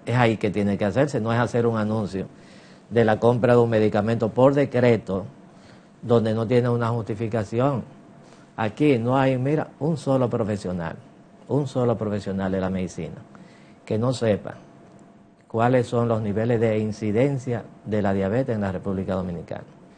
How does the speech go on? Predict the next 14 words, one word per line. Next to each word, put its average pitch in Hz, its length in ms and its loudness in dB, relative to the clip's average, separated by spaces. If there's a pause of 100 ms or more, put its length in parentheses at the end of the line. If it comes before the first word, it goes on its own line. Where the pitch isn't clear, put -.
(320)
y 110 120 -4
cuáles 127 360 2
son 127 220 0
los 117 140 2
niveles 110 400 2
de 117 80 2
incidencia 110 580 0
de 104 80 0
hipertensión 101 540 -4
arterial 117 420 0
en 110 60 -4
la 95 100 -2
República 92 460 -4
Dominicana. 87 540 -6